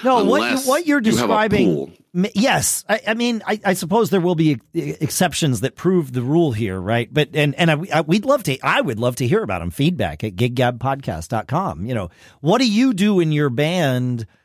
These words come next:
Speaker 1: How do you make sure you are carved out for this? I mean, it, it, you know, and, and one could be the,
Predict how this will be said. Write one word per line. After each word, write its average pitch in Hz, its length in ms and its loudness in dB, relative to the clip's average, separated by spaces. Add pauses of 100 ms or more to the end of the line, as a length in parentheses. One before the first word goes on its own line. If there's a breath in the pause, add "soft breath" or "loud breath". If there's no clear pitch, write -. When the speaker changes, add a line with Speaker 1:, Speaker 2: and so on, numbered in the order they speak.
(140)
Speaker 1:
How 202 340 2
do 180 80 0
you 165 460 2
make 147 320 -2
sure 156 520 0
you 139 260 0
are 120 160 0
carved 120 420 0
out 160 220 2
for 113 100 -2
this? 92 260 -2
I 113 60 -4
mean, 113 160 0
it, 110 200 -2 (120)
it, - 180 -10
you 127 80 2
know, 101 140 0
and, 104 180 0
and 92 320 2
one 113 300 2
could 107 160 -2
be 107 180 2
the, 90 220 0